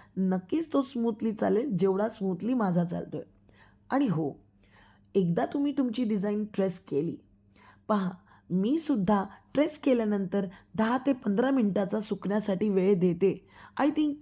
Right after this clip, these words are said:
याआधी मी कधी ते मेन्शन केलं नसावं maybe,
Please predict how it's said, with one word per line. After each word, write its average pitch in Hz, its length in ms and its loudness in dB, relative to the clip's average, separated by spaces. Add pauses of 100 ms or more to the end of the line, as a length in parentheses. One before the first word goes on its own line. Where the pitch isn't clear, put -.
(180)
याआधी 277 480 4
मी 254 160 2
कधी 254 220 2
ते 294 120 0
मेन्शन 240 520 0
केलं 233 260 4
नसावं 220 440 0
maybe, 180 240 0